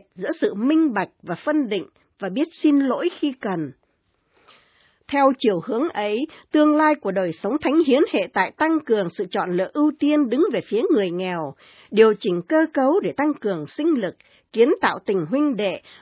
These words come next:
và tạo nên hy vọng, tái khám phá nhân tính sâu xa, biết lắng nghe và tôn trọng tự do lương tâm trong sự cảm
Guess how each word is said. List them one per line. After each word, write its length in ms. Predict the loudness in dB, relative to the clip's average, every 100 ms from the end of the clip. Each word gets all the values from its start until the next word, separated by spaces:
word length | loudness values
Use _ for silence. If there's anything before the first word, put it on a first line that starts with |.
| -10
và 80 |
tạo 240 | -2 -2 -2
nên 260 | 0 2 4
hy 140 | 4 2
vọng, 320 | 0 -4 -4 -8 -20 _
tái 200 | -2 0 2
khám 200 | 0 0 0
phá 140 | 0
nhân 300 | 2 2 0 -2
tính 220 | 0 0 0
sâu 200 | -2 -2
xa, 440 | -2 -4 -2 -2 -6 _ _ -6
biết 220 | -4 0
lắng 340 | 2 2 2
nghe 180 | 2 2
và 120 | -2 -2
tôn 200 | 2 2
trọng 180 | 0 -4 -4
tự 180 | -8 -6
do 200 | -2 0
lương 280 | 2 0 -2
tâm 300 | -2 -2 -4 -10 _
trong 180 | 0 0
sự 260 | 0 -6 -8
cảm 240 | -6 -6